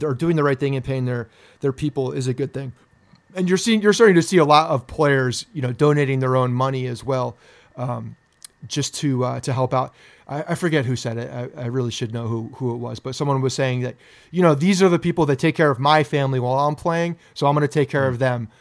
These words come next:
Speaker 1: while we can't play." And that's just the, that's just a good thing to do. That's awesome.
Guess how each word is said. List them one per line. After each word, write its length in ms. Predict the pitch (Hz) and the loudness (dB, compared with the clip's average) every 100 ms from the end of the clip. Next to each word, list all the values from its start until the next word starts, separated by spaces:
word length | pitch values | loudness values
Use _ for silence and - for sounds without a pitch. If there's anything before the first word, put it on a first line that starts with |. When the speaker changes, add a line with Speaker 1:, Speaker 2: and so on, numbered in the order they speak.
| _ - | _ -12
Speaker 1:
while 220 | 127 123 117 | -4 -2 -2
we 120 | 120 | -4
can't 260 | - 120 - | -4 -8 -8
play." 240 | 120 - | -14 -10
And 220 | 147 170 | -4 -4
that's 220 | 160 190 - | 0 -2 -2
just 180 | - | -2
the, 180 | 170 127 - | -2 -2 -6
that's 200 | 175 - | -8 -6
just 160 | 175 147 | -6 -4
a 60 | |
good 240 | - 143 131 | -2 -2 -2
thing 160 | 120 | -4
to 100 | 117 | -6
do. 160 | 104 110 | -10 -10
That's 160 | 110 - | -12 -12
awesome. 360 | 113 - 113 | -14 -14 -20